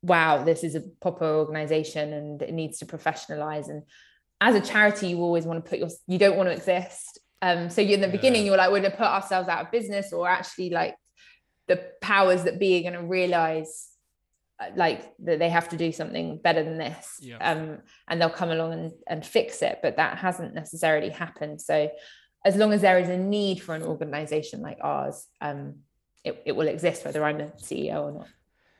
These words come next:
Speaker 2: Yeah, I mean, it's, I think there is an element, though, uh, like, although you've described it as, like, almost an accident in terms of just it happening and gr-, and then growing from there,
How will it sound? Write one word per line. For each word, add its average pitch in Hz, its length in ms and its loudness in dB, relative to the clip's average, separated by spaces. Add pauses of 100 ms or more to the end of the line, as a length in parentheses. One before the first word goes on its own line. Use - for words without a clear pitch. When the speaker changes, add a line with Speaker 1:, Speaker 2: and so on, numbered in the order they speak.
(260)
Speaker 2:
Yeah, 113 200 0
I 107 40 0
mean, 117 260 0
it's, - 400 -4 (1160)
I 123 80 0
think 143 220 2
there 127 180 6
is 131 140 4
an 117 100 0
element, 104 440 0
though, 98 60 -2
uh, 104 280 2 (100)
like, 113 340 -2 (580)
although 135 260 8
you've 151 260 6
described 127 480 4
it 117 120 2
as, 113 240 0
like, 113 240 -2
almost 113 340 2
an 113 100 -2
accident 113 540 -4
in 110 140 -10
terms 107 340 -2
of 101 220 -6
just - 280 -2
it 110 260 -8 (180)
happening 113 500 -4
and 107 160 -6
gr-, 117 200 -10
and 113 140 -6
then 110 180 -2
growing 113 480 0
from 113 240 -6
there, 107 420 -2